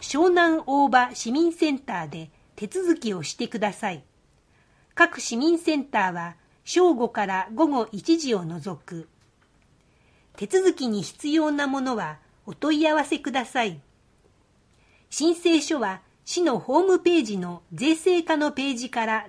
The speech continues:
ダウンロードもできます。百二十六シーシー以上のバイク、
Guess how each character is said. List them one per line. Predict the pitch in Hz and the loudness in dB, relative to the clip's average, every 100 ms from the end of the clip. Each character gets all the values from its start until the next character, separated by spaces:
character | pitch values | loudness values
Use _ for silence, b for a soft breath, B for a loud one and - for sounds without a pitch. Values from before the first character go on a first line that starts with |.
| 175 | -8
ダ | 180 | -2
ウ | 285 | 2
ン | 349 | 2
ロ | 330 349 | 4 2
ー | 320 | 2
ド | 220 | -2
も | 175 | -4
で | 147 | -8
き | - 180 | -10 -8
ま | 170 | -8
す。 | 156 - - _ _ _ _ _ _ _ _ b b b b b b b b | -10 -16 -20 _ _ _ _ _ _ _ _ b b b b b b b b
百 | 202 190 359 | -14 0 4
二 | 370 392 | 6 4
十 | 330 262 214 | 2 0 0
六 | 196 180 320 | -2 2 2
シ | - 320 311 | 2 2 0
ー | |
シ | - 302 285 | 0 -4 -4
ー | 285 | -4
以 | 277 | -2
上 | 247 208 | 0 0
の | 180 175 | -2 -4
バ | 208 | -2
イ | 208 | -2
ク、 | 156 - 156 | -6 -12 -14